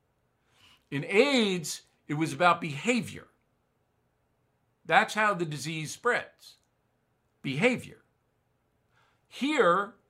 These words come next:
you have a virus that spread airborne, droplets in the air. So you don't have to do anything but be in proximity of somebody who has it.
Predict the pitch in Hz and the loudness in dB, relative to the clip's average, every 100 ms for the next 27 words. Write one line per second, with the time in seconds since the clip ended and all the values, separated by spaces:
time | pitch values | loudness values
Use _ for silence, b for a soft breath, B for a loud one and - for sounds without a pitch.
0 | _ _ _ - 160 175 190 185 - 165 | _ _ _ -4 2 8 10 10 6 2
1 | 165 165 160 143 - _ 117 107 190 247 | 4 2 -4 -8 -14 _ -12 4 6 6
2 | 202 151 151 160 - - 190 208 175 156 | 2 0 -4 -8 -8 -6 -2 4 4 2
3 | - _ _ _ 214 262 123 101 85 - | -8 _ _ _ 8 8 6 -6 -10 -20
4 | _ _ _ _ _ - 147 214 226 120 | _ _ _ _ _ -2 4 4 4 -6
5 | 110 156 143 180 233 - _ _ _ _ | -8 -6 -4 -2 -4 -6 _ _ _ _
6 | _ _ _ _ _ _ _ _ _ _ | _ _ _ _ _ _ _ _ _ _
7 | - 160 160 160 165 156 147 117 131 139 | -2 6 8 8 6 -2 -8 -10 -12 -4
8 | 175 214 226 185 185 269 294 190 185 180 | 2 6 6 6 4 4 2 0 -2 -4
9 | - - _ _ _ - 147 185 185 170 | -8 -16 _ _ _ -2 0 2 0 6
10 | 175 180 - 247 262 175 170 170 175 170 | 6 6 2 0 0 0 -2 -4 -6 -4
11 | 170 175 254 - - | -2 -2 -4 -8 -16